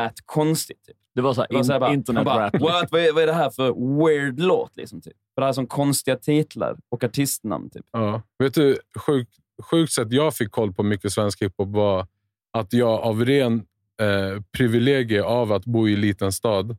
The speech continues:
Speaker 3: och ha en syrra som jobbade på fritidsgården i Nyköping var så här, "Ah, eh, Ken kommer, Ayo kommer,
Speaker 1: Mm.
Speaker 3: Feven ko-", alltså så här, de bokade in artisterna när
Speaker 1: Mm.
Speaker 3: de var ute på turné. Och jag var en av de få rapparna i Nyköping som faktiskt var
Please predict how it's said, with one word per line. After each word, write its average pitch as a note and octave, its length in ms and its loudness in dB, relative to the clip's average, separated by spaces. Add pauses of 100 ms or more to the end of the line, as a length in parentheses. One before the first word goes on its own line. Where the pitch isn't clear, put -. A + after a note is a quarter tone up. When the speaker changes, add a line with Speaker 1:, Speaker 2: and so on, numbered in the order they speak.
Speaker 3:
och G#2+ 160 0
ha G#2+ 120 -2
en G#2 80 -2
syrra A2+ 400 0
som G2+ 240 -2
jobbade G2+ 380 0
på G2 120 -2
fritidsgården G#2 720 -2
i F#2+ 40 -4
Nyköping G2+ 600 -4 (420)
var A2 140 0
så A2 100 2
här, G2+ 140 2
"Ah, D3+ 360 0 (540)
eh, G#2 320 4
Ken E3+ 320 0
kommer, F2+ 500 -2 (340)
Ayo D3 340 2
kommer, F#2+ 500 -2 (180)
Speaker 1:
Mm. A2 140 -2
Speaker 3:
Feven C3 440 0
ko-", G#2+ 100 -4
alltså B2+ 180 2
så C3 100 2
här, A#2 80 2 (320)
de B2+ 380 2 (220)
bokade C3 380 2
in C3 320 0 (200)
artisterna G#2 480 -2
när G#2 80 2
Speaker 1:
Mm. G#2+ 100 2
Speaker 3:
de A2 60 0
var A2+ 80 2
ute A2+ 180 0
på G#2+ 120 -4
turné. B2 340 0 (380)
Och B2 120 2
jag D#3 220 4
var D3+ 120 4
en B2 140 2
av A2+ 60 2
de G#2+ 140 0
få C3 240 2
rapparna A2+ 440 0
i A2 40 0
Nyköping A2 580 -2
som F#2+ 140 -2
faktiskt G#2 300 0
var G#2 80 2